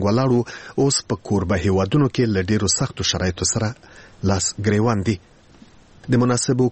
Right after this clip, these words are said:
کورونو کمی یا نشتوالی، د دندو موندل او د خورا زیاتو اسنادو چمتو کول په مطلب کې د دې کډوالو لویې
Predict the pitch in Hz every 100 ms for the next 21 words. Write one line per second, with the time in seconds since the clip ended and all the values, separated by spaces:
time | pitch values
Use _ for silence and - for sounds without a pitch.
0 | - 104 120 123 120 - - 101 131 131
1 | 123 123 - 131 127 127 - - - 104
2 | 101 117 120 113 110 113 117 123 113 -
3 | - 101 95 95 - 98 113 104 131 131
4 | 110 - 101 - 127 120 101 - 95 90
5 | 92 113 123 104 - - - 120 117 -
6 | 139 - 101 90 98 127 - 90 101 107
7 | 101 98 110 113 95